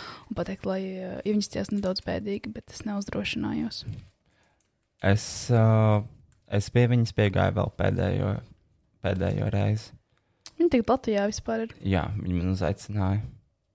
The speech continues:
Speaker 2: uz, ā, pagaid, mums atsūtīs vēl kaut kāds video.
Speaker 1: Mēs varētu uzaicināt, ā, Krista Porziņu uz mūsu podcastu.
Speaker 2: Mēs nevarētu.
Speaker 1: Mēs varētu.
Speaker 2: Mēs varētu, protams.
Speaker 1: Bet viņš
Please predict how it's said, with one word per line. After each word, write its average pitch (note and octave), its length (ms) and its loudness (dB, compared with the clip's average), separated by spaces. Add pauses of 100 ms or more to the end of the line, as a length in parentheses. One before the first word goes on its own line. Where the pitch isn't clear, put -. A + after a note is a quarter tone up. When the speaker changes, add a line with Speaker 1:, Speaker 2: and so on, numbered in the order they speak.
(640)
Speaker 2:
uz, F#2+ 260 -6
ā, F#2+ 400 -2 (2000)
pagaid, F#2+ 140 -4
mums F#2 160 -2
atsūtīs G2 420 -6
vēl G#2+ 120 -12
kaut G#2 100 -8
kāds G#2+ 120 -20
video. A#2 280 -20 (720)
Speaker 1:
Mēs A#3+ 220 0
varētu A3+ 260 6
uzaicināt, G3 640 2
ā, G3 580 -2
Krista - 300 -8
Porziņu G3+ 340 -4
uz G#3 100 -4
mūsu G3+ 200 -4
podcastu. - 520 -10 (100)
Speaker 2:
Mēs G#2 260 0
nevarētu. - 560 -2
Speaker 1:
Mēs - 240 -4
varētu. A#3 320 0 (240)
Speaker 2:
Mēs D3+ 180 -2
varētu, D3 380 4
protams. G#2 480 2
Speaker 1:
Bet A3+ 160 2
viņš A3+ 180 2